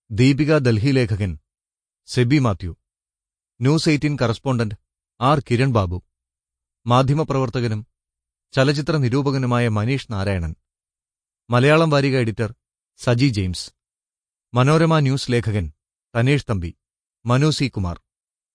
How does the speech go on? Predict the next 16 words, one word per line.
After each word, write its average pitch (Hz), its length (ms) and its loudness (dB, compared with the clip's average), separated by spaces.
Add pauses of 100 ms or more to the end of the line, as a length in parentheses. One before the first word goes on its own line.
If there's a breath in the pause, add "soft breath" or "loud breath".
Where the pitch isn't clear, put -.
(480)
ഏഷ്യാനെറ്റ് 131 400 0
ന്യൂസിലെ 127 360 -2
മധു 113 380 0
കെ 123 40 0
വി, 98 240 -2 (680)
തീർച്ചയായും 131 520 2
താര, 117 340 0 (920)
ഒരു 143 120 4
അനുജനെപ്പോലെ 135 680 0 (600)
എന്നെ 135 160 2
ജീവിതത്തിൽ 139 540 0
പരിഗണിക്കുന്ന 123 640 0
കഥാമാസിക 120 640 -4
എഡിറ്റർ 95 380 -4 (580)
വടയാർ 131 340 4
സുനിൽ, 87 320 -6